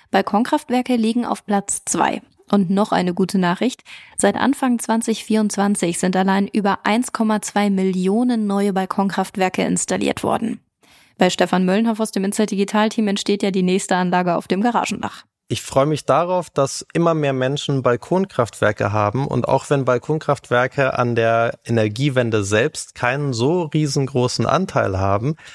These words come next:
Speaker 2: dann freue ich mich trotzdem darauf, dass Balkonkraftwerke einfach eine, äh, ja, für eine Mitmachbegeisterung sorgen und auch einfach eine, äh, ja,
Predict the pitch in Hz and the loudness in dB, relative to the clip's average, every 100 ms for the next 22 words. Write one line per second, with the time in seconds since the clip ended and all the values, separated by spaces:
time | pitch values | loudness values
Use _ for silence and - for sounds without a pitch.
0 | - - _ _ _ _ _ _ _ _ | -20 -20 _ _ _ _ _ _ _ _
1 | - 120 - 127 131 - 120 - 147 - | -2 -2 0 0 0 0 -4 0 -2 0
2 | 151 139 127 131 135 - 120 - 117 113 | -4 0 0 2 -2 -2 -6 -2 -2 0
3 | - 131 - 120 - 117 120 - - - | 0 -2 -2 -4 0 0 0 0 0 0
4 | 117 113 117 117 - 117 113 107 107 110 | 0 0 -2 -2 -2 0 2 2 2 2
5 | 120 113 107 - 117 - 113 107 113 131 | 0 -2 -2 0 -2 0 0 0 0 0
6 | 156 - 120 123 - _ 123 107 107 127 | 0 0 0 0 -4 _ 0 2 2 0
7 | - 117 110 107 98 98 113 127 107 107 | -2 -2 0 0 2 0 0 -2 -2 -4
8 | - - - - - - - 110 120 - | -8 -20 -20 -18 -4 -2 0 0 0 0
9 | 113 107 110 113 - 107 104 104 127 113 | 0 2 0 0 -2 -2 -2 0 0 -2